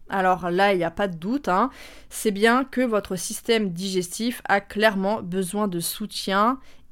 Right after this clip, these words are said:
et vous réclame justement de l'aide. Il peut s'agir d'un sibo,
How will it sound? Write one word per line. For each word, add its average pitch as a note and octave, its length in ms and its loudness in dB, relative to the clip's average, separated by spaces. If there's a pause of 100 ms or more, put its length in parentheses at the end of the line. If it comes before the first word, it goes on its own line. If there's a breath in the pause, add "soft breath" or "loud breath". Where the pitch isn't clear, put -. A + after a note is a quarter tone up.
et B3+ 360 6
vous G3+ 300 -4
réclame F#3+ 500 0
justement F3 540 -6
de E3+ 200 -2
l'aide. F3 280 -2 (580 loud breath)
Il C4 160 4
peut C#4 160 4
s'agir A3+ 640 2
d'un F#3 400 -2
sibo, F#3 560 -2